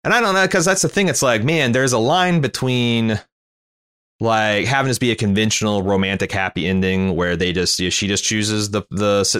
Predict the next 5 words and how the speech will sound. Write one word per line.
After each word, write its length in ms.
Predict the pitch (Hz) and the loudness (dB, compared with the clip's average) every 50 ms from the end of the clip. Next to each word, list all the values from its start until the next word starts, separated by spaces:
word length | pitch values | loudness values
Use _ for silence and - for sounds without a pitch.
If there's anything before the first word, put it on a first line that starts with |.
| - - | -4 -4
sitar 500 | - - - 104 - 135 127 131 135 127 | -4 -4 -4 -2 -2 0 0 0 0 0
player 360 | - 110 107 107 107 110 110 | 0 0 0 0 2 2 2
over 260 | 78 98 101 98 104 | 2 0 0 0 -2
the 100 | 98 101 | 0 0
Maharaji. 840 | 98 101 104 107 104 101 101 107 113 117 120 98 87 85 85 87 90 | 0 0 0 0 0 0 0 0 0 0 0 0 -2 -2 -2 -2 -4